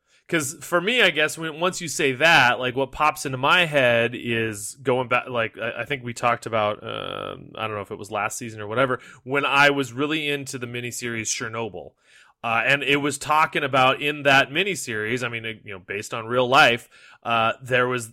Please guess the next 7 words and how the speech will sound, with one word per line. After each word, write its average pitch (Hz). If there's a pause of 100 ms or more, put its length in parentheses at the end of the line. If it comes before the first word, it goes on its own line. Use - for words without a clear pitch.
the 131
moment 143
where 131
they 139
needed 143
to 139
have 135